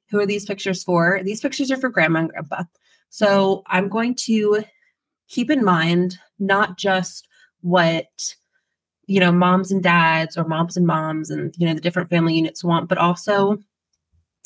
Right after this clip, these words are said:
the grandparents. So I'll run you through, you know, a quick list of what we would do. Um, I'd bring everybody together, full family session or full family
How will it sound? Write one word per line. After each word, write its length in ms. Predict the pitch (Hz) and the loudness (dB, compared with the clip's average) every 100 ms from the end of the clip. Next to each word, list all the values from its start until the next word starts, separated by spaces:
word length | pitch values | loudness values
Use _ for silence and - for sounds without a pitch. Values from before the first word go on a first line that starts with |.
| - | -2
the 120 | 190 | 0
grandparents. 760 | 185 160 170 - - - - - _ | 0 0 -4 -8 -10 -12 -14 -14 _
So 440 | - 202 196 190 - - - _ - | -2 2 4 2 -4 -20 -20 _ 0
I'll 160 | 202 | 2
run 220 | 196 185 180 | 4 4 4
you 100 | 180 | 4
through, 440 | 180 170 160 160 | 4 4 2 0
you 80 | 170 | 0
know, 160 | 147 | 0
a 60 | 160 | 0
quick 400 | - 175 - - _ _ _ _ - | 0 -2 -2 -10 _ _ _ _ -4
list 280 | 190 185 - | 2 2 2
of 100 | 175 | 0
what 120 | 151 | 0
we 120 | 147 | -2
would 140 | 139 - | -4 -6
do. 120 | - - _ _ _ _ _ _ - | -12 -16 _ _ _ _ _ _ -4
Um, 420 | 185 - 208 208 - | -4 -4 -12 -10 -2
I'd 100 | 202 | 0
bring 180 | 196 185 | 0 0
everybody 400 | 190 190 214 254 | 0 2 2 0
together, 540 | 262 254 214 190 202 220 _ _ | 0 2 2 2 0 -4 _ _
full 280 | _ - 220 | _ -2 -2
family 340 | 240 214 208 214 | 0 0 0 0
session 340 | 185 175 - | 0 -2 -2
or 60 | 190 | -2
full 180 | 208 208 | -2 -2
family 500 | 208 190 190 208 | 0 2 0 -2